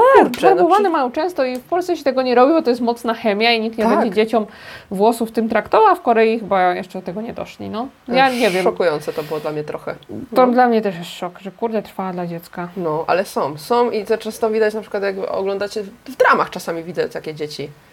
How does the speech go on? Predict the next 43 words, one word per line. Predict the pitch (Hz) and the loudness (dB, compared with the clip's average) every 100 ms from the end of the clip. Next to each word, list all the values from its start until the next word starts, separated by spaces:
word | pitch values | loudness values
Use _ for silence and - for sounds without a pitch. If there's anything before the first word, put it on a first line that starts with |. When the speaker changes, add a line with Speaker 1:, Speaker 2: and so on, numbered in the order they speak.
| _ _ _ - | _ _ _ -12
Speaker 2:
też | 147 | -4
są. | 214 202 | 0 2
Speaker 1:
Mhm. | 220 269 349 | 2 2 -2
Speaker 2:
Jakieś | 185 185 175 | -6 -6 0
modele | 170 185 202 190 185 | 2 4 4 4 2
dzieci | 170 175 - 180 165 160 156 | 0 -6 -8 -8 -6 -6 -8
i | 151 | -8
tak | 165 165 | -10 -6
dalej, | 170 185 | -2 0
ale | - 226 | 2 2
też | 403 | 4
Speaker 1:
Tak, | 277 | 4
Speaker 2:
zwykłe | 262 381 | 4 6
Speaker 1:
jest, | 403 | 8
Speaker 2:
na | 403 | 8
ulicy. | 403 330 - 247 | 6 4 2 6
Speaker 1:
jest! | 349 359 - - - - - | 6 6 2 -12 -20 -20 -10
Bo | 190 220 | -6 -4
k-, | 180 | -4
są | 233 302 302 | 0 2 2
kiedyś, | 294 302 254 - | 4 4 4 0
y, | - 220 226 | 2 4 6
tam, | 240 | 4
y, | 226 208 214 214 214 214 | 2 -2 0 4 4 2
napisali | 220 220 294 285 | 0 -2 0 2
do | 254 | 4
nas | 247 233 | 2 2
z | 220 | 2
jakichś | 226 208 | -2 -2
różnych | 247 240 226 220 - | 0 0 0 -2 -2
modelowych | 214 220 240 240 254 | 2 4 4 4 2
agencji, | 196 233 262 233 | 2 0 0 -4
żeby | 220 | -4
na | 208 | -4
jakieś | 196 196 | -6 -4
sesje | - 262 262 | 0 2 2
i | |
chyba | 240 233 | 2 2
byliśmy | 240 339 254 | 4 2 0
na | 202 | -2
dwóch | 180 208 - | -2 -4 -2
sesjach, | 277 - 269 277 | -4 0 -2 0
ale | 220 214 233 | 2 4 4